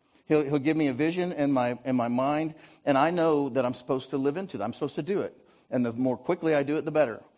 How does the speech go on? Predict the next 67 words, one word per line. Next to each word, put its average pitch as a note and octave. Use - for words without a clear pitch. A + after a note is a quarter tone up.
And B2
the A#2+
longer C#3
I C3+
wait C#3
on C#3
it, C3+
the C3+
worse B2
it A#2
gets. C3+
And A#2+
if A2+
I A#2
never C3+
do B2
it, A#2
it, G#2+
it's A#2+
not A#2+
good. A#2
So E3+
if D#3+
you E3
think A#3
something F#3+
good D#3+
about D3+
someone, D#3
what D3+
do D3+
you C#3+
do? A2+
Say B3
it. -
Right? D3+
And, E3
and E3
the D3+
scriptures G#3+
tell D3+
us A#2
this. A#2
"Exhort D#3
one C#3+
another G2+
every C#3+
day, G#3+
as C3+
long C#3+
as D3+
it's D#3+
called E3+
today, F#3
so C#3+
that C3
none F3+
of G3
you D#3+
may D3+
be C3+
hardened D3
by B2+
the A#2+
deceitfulness A#2+
of A2+
sin." A2